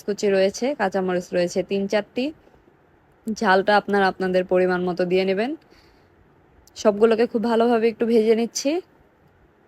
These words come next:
এখন এখানে দিয়ে দেব আদা রসুন বাটা,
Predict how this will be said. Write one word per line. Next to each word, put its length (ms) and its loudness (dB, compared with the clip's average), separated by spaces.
এখন 260 -2
এখানে 240 -4
দিয়ে 200 4
দেব 120 2
আদা 160 4
রসুন 400 0
বাটা, 240 2